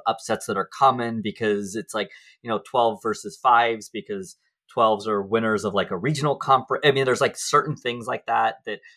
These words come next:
that are built into it still where you do want upsets, you want those things. But I like to know processes. Um, I think of this when,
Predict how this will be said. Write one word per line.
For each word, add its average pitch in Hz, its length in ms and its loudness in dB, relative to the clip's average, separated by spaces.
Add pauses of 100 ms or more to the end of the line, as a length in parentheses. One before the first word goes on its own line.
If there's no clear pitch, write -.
(280)
that 160 100 0
are 160 140 0
built 170 240 2
into 135 340 -4
it 135 120 -6
still 117 400 -4
where 107 120 -4
you 110 120 -10
do 120 200 -14
want 123 260 -4
upsets, - 500 -4
you 107 80 -6
want 104 300 -6
those 123 220 -6
things. 131 440 -14 (400)
But 143 80 2
I 175 60 8
like 220 140 4
to 233 60 -8
know 196 120 2
processes. - 800 -2
Um, 107 340 4
I 135 80 -2
think 190 200 -2
of 202 80 4
this 175 180 -2
when, 139 280 -6